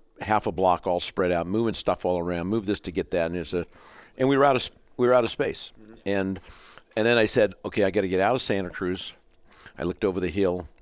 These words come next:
I looked different places, and I said, I looked to Monterey. I said, "That's pretty remote for access to lots of things." And, and San Jose was getting, already getting crowded, and nothing like L A, but still.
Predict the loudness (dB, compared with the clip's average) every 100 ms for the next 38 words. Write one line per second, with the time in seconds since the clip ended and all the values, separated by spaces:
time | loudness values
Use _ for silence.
0 | -20 -8 -6 -4 -6 -6 -6 -4 -4 -6
1 | -10 -8 -8 -10 -14 -18 -20 -20 -20 -20
2 | -20 -20 -20 -20 -20 -6 -2 -2 0 -2
3 | 0 0 0 -2 -2 -6 -16 -16 -8 -6
4 | -6 -8 -4 -2 -2 -2 -2 -4 -6 -10
5 | -10 -16 _ _ _ -6 -6 -4 -4 -4
6 | -4 -4 -4 -6 -8 -6 -6 -8 -10 -12
7 | -14 -20 _ _ _ _ _ -20 -10 -8
8 | -8 -2 0 0 0 0 0 -2 -6 -4
9 | -4 -6 -8 -4 -2 0 -2 -2 -4 -2
10 | -2 0 -2 -6 -10 -14 -14 -2 -2 0
11 | -2 -2 0 2 2 0 -4 -4 0 0
12 | -2